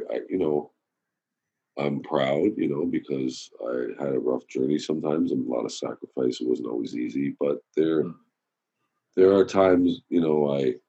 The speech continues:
Speaker 1: I, I hold my head high because I'm thankful I get to do what I do. I'm, I'm, you know, like, I might be driving, like, uh, one of the things I like to do is, um, when I'm working on a song, <clears throat> I like,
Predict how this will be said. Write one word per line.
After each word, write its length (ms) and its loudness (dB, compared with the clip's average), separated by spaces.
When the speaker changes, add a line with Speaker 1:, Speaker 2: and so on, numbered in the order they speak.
Speaker 1:
I, 280 -4
I 80 -2
hold 280 2
my 80 2
head 220 2
high 200 -2
because 260 -4
I'm 160 -2
thankful 540 -2
I 40 0
get 200 -6
to 60 -8
do 180 -2
what 180 -2
I 60 -4
do. 260 -4
I'm, 260 -6
I'm, 200 -8
you 100 2
know, 180 2
like, 200 2
I 40 6
might 180 6
be 80 6
driving, 300 6
like, 140 0
uh, 120 -2
one 220 4
of 120 6
the 80 8
things 160 4
I 100 4
like 240 6
to 100 0
do 220 8
is, 180 8
um, 260 0
when 140 2
I'm 100 2
working 360 6
on 140 4
a 60 4
song, 500 4
<clears throat> 140 2
I 1500 2
like, 260 6